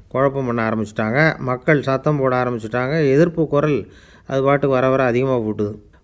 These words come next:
"கொண்டுகிட்டு வா அந்த நாடக ஆசிரியரை, எழுதுனது யார்?" அப்படின்னு ஒரே சத்தம், கூச்சல். வேற வழி இல்ல. மெதுவா மேடைக்கு வந்தார் அந்த நாடக ஆசிரியர். நாலு பக்கத்துல இருந்தும் கேள்வி கணைகள். மக்களை பார்த்து, "கொஞ்சம் அமைதியா இருங்கோ"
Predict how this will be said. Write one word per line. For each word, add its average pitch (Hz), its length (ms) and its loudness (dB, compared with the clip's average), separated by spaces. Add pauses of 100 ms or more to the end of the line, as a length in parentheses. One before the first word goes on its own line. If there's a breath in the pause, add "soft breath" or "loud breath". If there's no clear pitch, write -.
"கொண்டுகிட்டு 165 340 6
வா 160 100 8
அந்த 147 200 4
நாடக 139 380 2
ஆசிரியரை, 127 540 0 (140)
எழுதுனது 139 420 2
யார்?" 120 400 2 (380 soft breath)
அப்படின்னு 127 340 0
ஒரே 127 200 2
சத்தம், 131 440 -2
கூச்சல். 135 440 0 (540)
வேற 147 260 4
வழி 139 220 6
இல்ல. 123 300 2 (320)
மெதுவா 135 680 4
மேடைக்கு 127 440 2
வந்தார் 131 500 0
அந்த 123 220 -2
நாடக 123 360 0
ஆசிரியர். 117 680 -2 (380 soft breath)
நாலு 127 380 2
பக்கத்துல 139 360 2
இருந்தும் 143 340 2
கேள்வி 147 320 4
கணைகள். 127 460 0 (480)
மக்களை 127 400 0
பார்த்து, 135 380 0
"கொஞ்சம் 123 260 -2
அமைதியா 131 380 2
இருங்கோ" 117 420 0